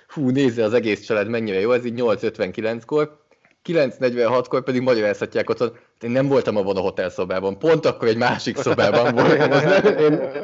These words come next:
pont nem voltam ott. Úgyhogy, eh, hát igen, ő, ő nekik szerintem ez egy kicsit ilyen, eh, váratlan pofon volt, és lehet amúgy, hogy ennek következtében a,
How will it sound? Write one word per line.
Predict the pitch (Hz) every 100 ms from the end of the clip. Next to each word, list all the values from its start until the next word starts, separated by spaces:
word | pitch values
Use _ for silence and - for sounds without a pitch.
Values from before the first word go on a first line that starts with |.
| 131
pont | 202 247
nem | 196 190 190
voltam | 139 139 123 110
ott. | 98 - _ - _ _ - _ _ _ _
Úgyhogy, | - 123 113 127 120
eh, | 123 127 127 127 _ _
hát | 120 123
igen, | 123 104 101
ő, | 120 120 113
ő | 143
nekik | 139 117 113
szerintem | - 117 110 107 110
ez | 110
egy | 107
kicsit | 135 - 101
ilyen, | 110 104 104 107
eh, | 104 104
váratlan | 107 117 101 95 101 92
pofon | 107 - 110 104
volt, | 101 107
és | 104 -
lehet | 127 135 135 117 90 95
amúgy, | 90 92 95 - _ -
hogy | 101 95 101
ennek | 101 - 110 101 95
következtében | 101 95 - 101 - 101 101 98
a, | 101 101